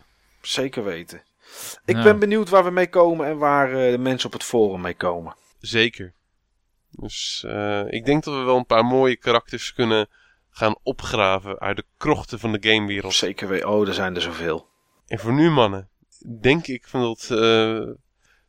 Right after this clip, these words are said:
Speaker 3: dat we elkaar weer een afscheid moeten wensen naar deze heftige, heftige discussies.
Speaker 1: Zeker weten.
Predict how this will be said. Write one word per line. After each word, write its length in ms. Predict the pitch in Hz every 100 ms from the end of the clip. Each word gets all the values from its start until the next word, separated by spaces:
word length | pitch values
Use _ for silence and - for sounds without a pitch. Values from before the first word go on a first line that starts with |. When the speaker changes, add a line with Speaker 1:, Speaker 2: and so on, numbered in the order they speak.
| _
Speaker 3:
dat 180 | - 110
we 400 | 117 113 110 107 110 _ _ _ -
elkaar 400 | 120 - 113 113
weer 100 | 110
een 140 | 107
afscheid 420 | - - - 120 110
moeten 300 | 117 - 107
wensen 440 | 107 104 - 104 _ _ _
naar 260 | - 107 101
deze 300 | 110 110 110
heftige, 460 | 113 123 - - 104
heftige 380 | 127 - -
discussies. 680 | 117 - 113 - 104 - -
Speaker 1:
Zeker 400 | - 104 101 101
weten. 380 | 95 95 92 -